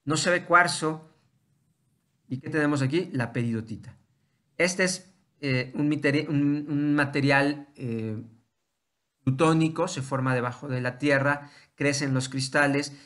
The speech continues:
y su composición química es básicamente ferromagnesianos, ¿no? Entonces ahí está la peridotita.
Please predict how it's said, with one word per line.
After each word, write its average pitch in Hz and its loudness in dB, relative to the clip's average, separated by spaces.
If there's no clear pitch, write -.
y 156 -4
su 180 -4
composición 139 -4
química 151 -4
es 131 -4
básicamente 139 -2
ferromagnesianos, 113 -4
¿no? 139 -8
Entonces 135 -4
ahí 131 -2
está 131 -2
la 127 2
peridotita. 113 -6